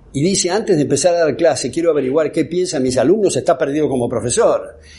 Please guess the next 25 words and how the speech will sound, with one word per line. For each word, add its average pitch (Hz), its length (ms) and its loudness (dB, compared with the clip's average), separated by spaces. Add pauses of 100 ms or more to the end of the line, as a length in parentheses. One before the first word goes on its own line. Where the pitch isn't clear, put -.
(140)
Es 170 160 -2
exactamente 185 640 0
opuesta 170 560 0
a 113 60 -4
las 110 100 -6
funciones. 110 680 -4
Ahora, 135 360 2
el 247 160 -2
profesor, 123 800 0 (280)
el 208 200 2
académico, 127 800 -2 (180)
las 175 220 0
discusiones, 143 720 -2
los 113 100 -2
debates, 135 460 0
como 117 160 -8
los 113 180 -4
alberdianos 127 640 0
y - 20 -2
equivalentes, 120 640 -2
como 113 220 -4
digo, 170 500 -4 (1700)
van 165 180 0
a 196 100 -2
ser, 202 520 0